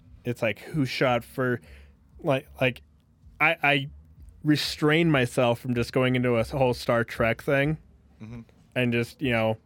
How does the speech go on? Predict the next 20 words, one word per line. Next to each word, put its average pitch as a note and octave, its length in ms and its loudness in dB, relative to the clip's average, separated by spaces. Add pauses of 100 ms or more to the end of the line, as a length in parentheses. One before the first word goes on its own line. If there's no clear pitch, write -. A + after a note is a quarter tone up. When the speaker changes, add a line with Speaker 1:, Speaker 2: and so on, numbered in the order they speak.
(140)
Speaker 1:
like, D3 200 0
"Oh C4+ 120 2
yeah, D4+ 320 2
like C#3+ 280 0
when, D3+ 320 2
uh, C#3+ 240 2
the D#3 200 -2
Chewbacca D3+ 720 0
was, B2 400 -2 (280)
you C#3+ 100 0
know, C3 120 2
kidnapped." C#3 800 0 (1600)
Speaker 2:
What? - 340 -10 (1300)
Speaker 1:
I, C#3 140 0
I, C3+ 440 -2
I A#2+ 140 -2 (720)
stopped - 580 -4
myself B2+ 560 0
from A#2+ 380 -4
being, A#2+ 540 -2